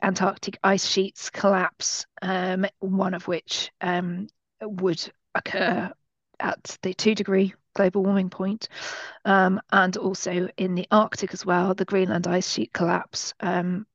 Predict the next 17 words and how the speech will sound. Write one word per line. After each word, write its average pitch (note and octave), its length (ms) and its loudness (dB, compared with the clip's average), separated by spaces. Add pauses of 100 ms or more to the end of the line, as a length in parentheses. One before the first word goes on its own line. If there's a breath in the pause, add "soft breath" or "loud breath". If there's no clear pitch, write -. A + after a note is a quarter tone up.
same, F3 540 -2
same F#3 280 -2
issue. F#3 320 -2
This - 180 -6
is G3 60 -4
something - 300 -2
that F3 80 -2
would F3+ 120 -2
happen F3+ 420 -4 (540 soft breath)
sooner G#3+ 320 6
rather F#3 220 4
than F#3 140 0
later F#3 340 -2
in F3 100 -8
terms F3 260 -4
of, F3 180 -6 (120)
um, F3 340 -2